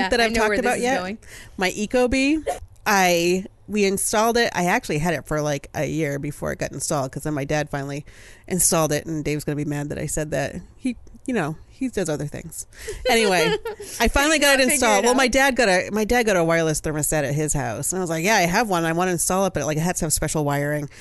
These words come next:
Speaker 2: And so there was one day that my dad was in town, and the girls and I and my mom were doing something else. So he spent the afternoon figuring out the wiring, and he got it done. And when we went to, the reason why I like it is that it has these remote sensors.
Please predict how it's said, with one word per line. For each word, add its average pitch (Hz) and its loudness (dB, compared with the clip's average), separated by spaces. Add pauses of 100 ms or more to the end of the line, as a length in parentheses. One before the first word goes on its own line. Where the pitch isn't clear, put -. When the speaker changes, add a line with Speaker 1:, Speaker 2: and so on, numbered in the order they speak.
(220)
Speaker 2:
And 170 -2
so 170 4 (140)
there 190 2
was 175 2
one 190 2
day 175 6
that 151 0 (680)
my 160 0
dad 175 2
was 175 2
in 165 2
town, 160 2
and 147 -4
the 151 -4 (180)
girls 180 2
and 170 2
I 165 2
and 160 2
my 156 2
mom 151 0
were 151 -2
doing 151 -2
something 151 -2
else. 147 -2 (280)
So 156 0
he 175 2
spent 170 0
the 160 4
afternoon 147 0 (260)
figuring 165 2
out 147 -2
the 143 0
wiring, 135 0
and 131 -6
he 147 -4
got 135 -2
it 127 -4
done. 92 -8 (440)
And 151 2 (460)
when 190 2
we 180 4
went 180 0
to, 165 2
the 170 -2
reason 240 2
why 220 2
I 208 2
like 165 0
it 160 2
is 139 -2
that 143 0
it 147 0
has 156 -2
these 151 -2
remote 151 -2
sensors. 214 -4